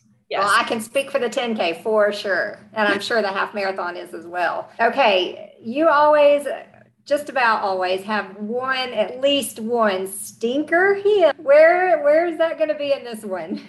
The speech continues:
Speaker 1: Yeah, I think you might remember it. There is one that's coming out of Lenox Park area that takes you to the lake, to Osceola Lake. So you sort of go up it and then you go down a hill.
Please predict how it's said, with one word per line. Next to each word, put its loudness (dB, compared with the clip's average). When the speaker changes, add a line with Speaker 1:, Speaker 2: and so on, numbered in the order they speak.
Speaker 1:
Yeah, 2
I 0
think -6
you -4
might -2
remember -4
it. 0
There -4
is -8
one -2
that's 0
coming -6
out 0
of -6
Lenox -4
Park -4
area 2
that -8
takes -6
you 0
to -4
the -2
lake, -4
to -8
Osceola 0
Lake. -2
So -8
you -6
sort -6
of -6
go -2
up -2
it 4
and 2
then -8
you -8
go -8
down 0
a -6
hill. 0